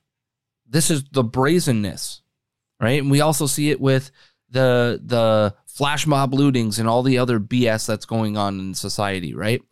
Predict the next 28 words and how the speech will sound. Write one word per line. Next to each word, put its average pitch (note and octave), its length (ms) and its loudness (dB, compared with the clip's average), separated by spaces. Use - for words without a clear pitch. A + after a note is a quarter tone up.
Where A#2 140 0
they D3 140 2
don't C4 100 2
even D3+ 180 -2
care F#3 200 0
about C#3 280 0
their C3+ 160 0
mugs C#3 340 0
being C3 320 0
on, A#2+ 360 0
on A#2 180 0
security C#3+ 420 0
cameras. F#2+ 400 -4
They're C#3 100 0
not E3+ 160 0
hiding B2+ 240 -2
their A2 120 -2
faces. B2 440 -4
They're C3 80 -2
not C3 200 0
doing A2+ 220 -2
anything. A#2+ 400 -4
They're A#2+ 100 0
just B2 220 0
overwhelming D3+ 760 0
and C3 180 4
then B2 140 0
stealing. A#2+ 480 0